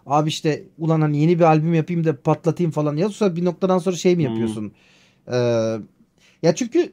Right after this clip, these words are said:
Speaker 1: düzenli olarak yaptıkları her albüm olay olan insanlar var. Ee, mesela ne bileyim Taylor
Speaker 2: Tabii.
Speaker 1: Swift başarıyor bunu bir şekilde yani. Ee, ya da
Speaker 2: Ya da
Speaker 1: Beyoncé.
Speaker 2: mesela, ya da Radiohead.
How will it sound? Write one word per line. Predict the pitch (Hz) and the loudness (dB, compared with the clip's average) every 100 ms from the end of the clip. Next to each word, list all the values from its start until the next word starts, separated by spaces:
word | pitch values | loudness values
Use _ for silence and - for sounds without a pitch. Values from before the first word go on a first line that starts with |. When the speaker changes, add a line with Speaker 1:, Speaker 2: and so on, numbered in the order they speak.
| 131 | -4
Speaker 1:
düzenli | 151 185 233 311 | 4 4 4 2
olarak | 226 226 269 - | 2 2 0 -2
yaptıkları | 165 165 196 220 208 | -4 -4 -6 -4 0
her | 226 | 2
albüm | 233 190 226 160 | 2 2 -2 -4
olay | 165 202 | 0 2
olan | 170 180 | 4 4
insanlar | 165 160 170 156 170 | 2 0 0 0 0
var. | 147 110 95 _ _ _ - | -2 -4 -8 _ _ _ -4
Ee, | 127 127 120 117 113 - _ 73 - _ 98 _ | 0 0 0 -2 -6 -10 _ -20 -20 _ -20 _
mesela | 156 160 190 202 | 0 0 2 2
ne | 214 | 2
bileyim | 175 131 | -2 0
Taylor | 170 185 190 | 2 4 2
Speaker 2:
Tabii. | 131 202 - | 4 2 2
Speaker 1:
Swift | - | -4
başarıyor | 165 170 160 220 190 | -2 0 0 2 2
bunu | 135 127 | 2 -4
bir | |
şekilde | 123 107 120 117 | -4 -6 -4 -2
yani. | 117 101 98 - _ _ _ _ _ - | -2 -4 -8 -14 _ _ _ _ _ -2
Ee, | 127 | 0
ya | 135 147 | 2 0
da | |
Speaker 2:
Ya | 143 | 2
da | |
Speaker 1:
Beyoncé. | 151 170 165 131 | 4 4 4 2
Speaker 2:
mesela, | 123 123 127 135 - - - - 131 - _ _ _ | 2 2 2 2 0 -6 -8 -10 -12 -16 _ _ _
ya | 120 120 | -6 0
da | 127 | 2
Radiohead. | 135 135 113 101 | 4 4 2 0